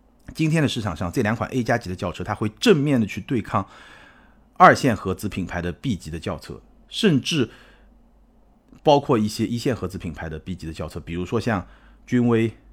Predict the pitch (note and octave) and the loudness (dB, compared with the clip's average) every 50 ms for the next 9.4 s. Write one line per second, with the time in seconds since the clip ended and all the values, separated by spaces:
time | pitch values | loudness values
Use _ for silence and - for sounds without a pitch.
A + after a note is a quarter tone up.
0 | - - - - - - G2+ G2 F2+ E2+ - - - C3 A#2 G#2+ G2+ F#2 F2 E2+ | -20 -20 -20 -16 -10 -4 -2 -2 -2 -2 -2 -2 0 0 2 2 2 0 0 -2
1 | C#2 - - _ - - _ - - E3 E3 D#3 A#2+ F#2 - - - - - - | -6 -10 -14 _ -20 -20 _ 0 4 6 6 6 4 2 -2 -4 -6 -6 -2 0
2 | F#3+ C#3+ - - - - - - - - _ - - - B2 A2 G2 F2 F2 - | 0 0 0 -2 -10 -20 -20 -20 -20 -20 _ -16 -6 -2 -2 0 0 -2 -4 -4
3 | F#2+ F#2+ A#2+ C#3+ B2+ - - F2 D#2 D2 - - - - - - - - - - | -2 2 2 2 2 2 0 -2 -2 -4 -6 -12 -20 -20 -20 -20 -20 -20 -20 -20
4 | _ - - _ _ _ _ _ _ - - - - _ - - C3+ C#3 - - | _ -20 -20 _ _ _ _ _ _ -20 -20 -20 -20 _ 2 4 4 4 4 2
5 | B2 G#2+ - - B2+ A2+ G#2 F#2+ F2+ E2+ E2+ - - _ - - _ _ - - | 0 0 0 2 2 2 2 2 0 -4 -6 -10 -16 _ -20 -20 _ _ -20 -20
6 | _ - _ _ - - - - - G2 F2 - A2 F2+ F2+ C3+ E3+ B2+ G2 F2 | _ -20 _ _ -20 -20 -14 -8 -8 -6 -2 0 2 2 2 2 2 0 -2 -4
7 | - F2 D#2+ A2+ C#3+ C3+ C#3 C3 - - - - F#2 - - - _ _ _ _ | -4 -4 -2 0 2 4 4 2 2 0 -2 -2 -6 -10 -12 -20 _ _ _ _
8 | _ - - _ _ - - _ _ _ _ - - - - - - A2 G#2 G#2+ | _ -20 -20 _ _ -20 -20 _ _ _ _ -20 -20 -20 -20 -8 -4 0 2 2
9 | A#2 A#2 A#2 C#3 D3 C#3 C3+ - - | 4 4 6 6 6 4 2 -2 -8